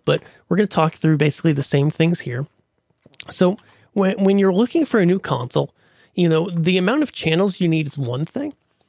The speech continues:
but then you also wanna look at the functionality of that console. Can it do what you need it to do in the sense of programming? Because some consoles, um, the Obey forty being a particular offender,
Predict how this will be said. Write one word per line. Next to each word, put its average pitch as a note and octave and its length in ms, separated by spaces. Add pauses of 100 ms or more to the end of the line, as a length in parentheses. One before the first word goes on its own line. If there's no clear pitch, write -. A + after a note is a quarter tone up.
(160)
but E3+ 220
then G3+ 300
you F#3+ 160
also A#3+ 260
wanna G3 260
look F3 280
at D#3+ 100
the D#3 60
functionality D3+ 760
of C#3 100
that C#3+ 200
console. - 560 (440)
Can A3+ 260
it C4 180
do D#3+ 240
what D#3+ 280
you F3 240
need D#3+ 260
it F3 140
to E3+ 160
do D3 340 (400)
in E3+ 140
the D#3 80
sense D#3 300
of D3 160
programming? D#3+ 600 (520)
Because F3 260
some C#4+ 260
consoles, C3+ 600 (200)
um, C#3 200
the D3+ 180
Obey E3 300
forty D#3+ 400
being D3 240
a C3+ 60
particular D3 680
offender, C3+ 500